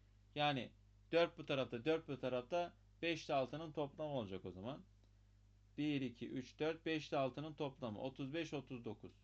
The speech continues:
Otuz beş, otuz dokuz. Topladığımızda yetmiş dört bölü ikiye otuz yedi. Kaç fazla? Yedi fazla. Bu kadar. Tepe değer otuz zaten. Otuz, otuz. Orada net gördük. Ama diğerinde,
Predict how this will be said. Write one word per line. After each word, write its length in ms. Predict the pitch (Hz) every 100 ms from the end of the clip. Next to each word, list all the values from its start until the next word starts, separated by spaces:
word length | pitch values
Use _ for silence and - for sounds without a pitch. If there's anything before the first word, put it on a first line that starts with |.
| - - - - - -
Otuz 320 | 127 127 127 131
beş, 180 | 143
otuz 300 | 139 - 110
dokuz. 280 | 104 - 101
Topladığımızda 800 | - 143 151 135 123 113 107 101
yetmiş 500 | 101 123 135 143 -
dört 280 | 156 151 -
bölü 180 | 151 131
ikiye 340 | - 127 143
otuz 340 | 143 143 135
yedi. 300 | 135 123 95 - - -
Kaç 220 | - 156 -
fazla? 360 | 117 107 139
Yedi 260 | 131 127 127
fazla. 340 | - 95 90 92 - - - - - - -
Bu 40 | -
kadar. 220 | 123 90 - - - - -
Tepe 240 | 143 170
değer 200 | 180 190
otuz 300 | 190 180 196
zaten. 340 | 165 151 135 120
Otuz, 320 | 139 139 156
otuz. 360 | 151 147 95 -
Orada 280 | 131 139
net 340 | 160 160 170 -
gördük. 400 | 156 151 151 - - - - - -
Ama 260 | 143 156 139
diğerinde, 600 | 170 160 143 135 185